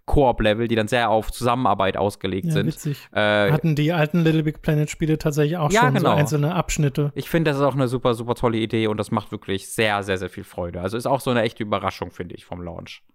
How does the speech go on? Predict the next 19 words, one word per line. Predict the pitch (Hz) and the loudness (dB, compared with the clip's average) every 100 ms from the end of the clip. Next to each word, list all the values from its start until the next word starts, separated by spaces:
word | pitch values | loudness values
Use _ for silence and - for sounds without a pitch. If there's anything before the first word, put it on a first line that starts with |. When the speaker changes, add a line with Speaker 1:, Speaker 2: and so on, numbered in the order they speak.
| _ _ _ _ - | _ _ _ _ 0
Speaker 2:
Ah, | |
das | 180 185 | 0 0
freut | - 156 | 0 0
mich | 160 - | 0 -4
total | 147 147 143 - | -4 -2 -2 -4
zu | - 139 | -2 0
hören. | 139 147 | 2 2
Ich | 147 | 0
habe | 156 | 0
ja, | 151 | 2
wie | 156 | 2
gesagt, | 156 147 | 0 0
nur | 160 | 0
den | 151 | 2
Anfang | 170 151 165 | 0 0 0
gespielt | 156 - 160 151 | -2 -2 -2 0
von | 160 151 | 0 0
dem | 151 | 0
Ding, | 151 156 | 0 0